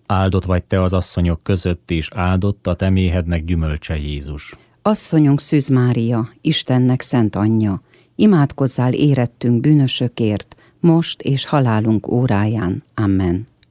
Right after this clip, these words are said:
Speaker 1: Íme az Úrnak szolgáló leánya.
Speaker 2: Legyen nekem a te igéd szerint.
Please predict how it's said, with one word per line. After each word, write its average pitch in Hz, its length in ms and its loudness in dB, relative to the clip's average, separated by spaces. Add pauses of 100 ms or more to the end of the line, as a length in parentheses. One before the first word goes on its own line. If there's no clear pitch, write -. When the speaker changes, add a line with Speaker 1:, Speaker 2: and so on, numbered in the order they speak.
Speaker 1:
Íme 104 320 4
az 101 220 0
Úrnak 98 340 2
szolgáló 78 580 -2
leánya. 78 640 -4 (200)
Speaker 2:
Legyen 147 320 2
nekem 123 340 0
a 120 60 2
te 120 160 -2
igéd 98 420 -2
szerint. 98 680 -6